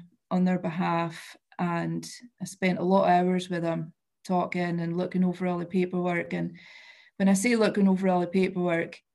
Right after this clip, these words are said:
I, I looked over the pertinent documents. They've got a room full of paperwork that it would take another ten years to look through if I wanted to,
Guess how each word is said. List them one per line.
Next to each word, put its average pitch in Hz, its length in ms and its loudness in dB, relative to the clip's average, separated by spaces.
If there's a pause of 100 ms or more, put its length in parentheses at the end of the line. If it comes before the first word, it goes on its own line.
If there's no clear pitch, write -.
(460)
I, 165 160 0
I 180 120 2
looked 196 320 0
over 180 200 0
the 170 60 -2
pertinent 185 460 0
documents. 185 640 0
They've 185 240 0
got 185 220 -2
a 165 120 -2
room 185 360 2
full 180 200 -4
of 170 120 -8
paperwork 170 580 -6
that - 140 -10
it 180 80 -10
would 175 140 -10
take 175 360 -6
another 180 280 0
ten 170 340 -2
years 185 320 0
to - 100 -8
look 165 220 -6
through 170 220 -4
if 165 120 -8
I 175 40 -6
wanted 170 340 -6
to, 165 280 -6